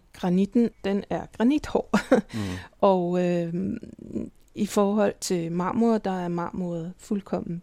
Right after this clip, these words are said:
Speaker 1: blødt. Så når man har prøvet at lave noget i granit, så, og vender tilbage til marmor, så føles det helt anderledes. Når man har lavet granit, så ja, det er sådan set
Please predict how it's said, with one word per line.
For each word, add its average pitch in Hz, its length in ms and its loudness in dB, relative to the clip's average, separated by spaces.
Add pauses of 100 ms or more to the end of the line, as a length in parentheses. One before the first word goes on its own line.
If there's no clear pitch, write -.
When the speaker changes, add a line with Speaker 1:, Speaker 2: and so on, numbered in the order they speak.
(140)
Speaker 1:
blødt. - 380 0 (1120)
Så 190 220 -2
når 190 120 2
man 180 160 2
har 175 60 0
prøvet 196 520 2
at 180 160 0
lave 185 220 0
noget 190 180 2
i 190 40 -4
granit, 190 440 -2
så, 190 300 -2 (400)
og 190 140 -2
vender 185 200 2
tilbage 175 380 -4
til - 160 -4
marmor, 170 480 -4 (500)
så - 140 -10
føles 196 360 0
det 190 120 -6
helt 202 220 -6
anderledes. 180 720 -6 (640)
Når 202 120 4
man 190 140 2
har 180 120 0
lavet 175 260 -2
granit, 185 400 -2
så - 260 -4
ja, 165 160 0
det 185 340 -2
er 175 40 -6
sådan - 280 -6
set - 360 -6